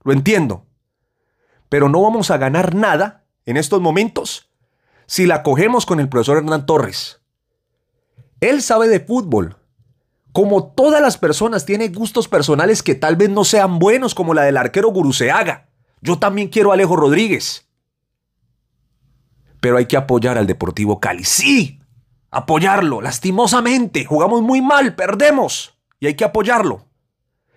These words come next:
¿Y sabe por qué hay que apoyarlo? Porque no es el equipo ni los jugadores. Es el escudo. Es la grandeza de esta tradición, sí, que hay jugadores que no merecen portarla, es cierto. Que son una parranda de desgraciados, cierto.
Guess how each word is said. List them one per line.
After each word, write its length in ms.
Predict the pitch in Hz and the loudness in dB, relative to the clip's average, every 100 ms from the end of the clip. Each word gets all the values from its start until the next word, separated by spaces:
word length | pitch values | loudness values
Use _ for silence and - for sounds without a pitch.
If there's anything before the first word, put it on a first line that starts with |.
| - | -8
¿Y 100 | 147 | -2
sabe 180 | 220 262 | 0 2
por 120 | 214 | 0
qué 100 | 226 | 0
hay 40 | |
que 100 | 214 | -2
apoyarlo? 680 | 269 247 240 294 311 - _ _ _ _ _ _ _ _ _ _ - | -2 0 0 0 -2 -8 _ _ _ _ _ _ _ _ _ _ -4
Porque 280 | 165 - 165 | -2 0 0
no 100 | 185 | 2
es 100 | 233 | 2
el 100 | 214 | 0
equipo 380 | 139 233 - | 0 -2 0
ni 80 | 214 | 2
los 120 | 185 | 2
jugadores. 760 | 151 135 123 180 226 - - - _ _ _ _ _ _ _ _ _ - | 2 2 4 4 2 -4 -12 -16 _ _ _ _ _ _ _ _ _ -8
Es 160 | 117 | -2
el 80 | 170 | 2
escudo. 800 | 170 165 - 220 190 135 90 - _ _ _ _ _ _ _ _ _ _ _ _ _ - | 2 0 0 2 4 2 0 -8 _ _ _ _ _ _ _ _ _ _ _ _ _ -2
Es 120 | 139 | 2
la 120 | 196 | 2
grandeza 460 | 190 151 151 170 180 | 2 2 2 4 2
de 40 | |
esta 180 | 170 180 | 2 0
tradición, 520 | 160 147 123 175 135 | 2 2 2 2 2
sí, 200 | 180 - - - | 0 -4 -6 -4
que 80 | 117 | 0
hay 60 | |
jugadores 380 | 135 143 127 147 | 2 2 2 0
que 120 | 127 | 0
no 100 | 120 | 0
merecen 360 | 139 139 143 139 | 2 2 0 -2
portarla, 560 | 110 95 - 170 170 | -4 -4 -2 0 0
es 80 | 104 | -2
cierto. 460 | - 113 107 - - - - _ _ _ _ - - | -2 -4 -4 -8 -20 -20 -20 _ _ _ _ -20 -4
Que 80 | 98 | 0
son 100 | 127 | 2
una 240 | 143 139 | 0 0
parranda 560 | 120 120 127 151 160 156 | -2 0 0 0 2 4
de 140 | 123 | 2
desgraciados, 520 | 117 107 135 208 220 | 2 -2 0 2 2
cierto. 540 | - 107 151 135 117 | -2 -4 -4 -6 -12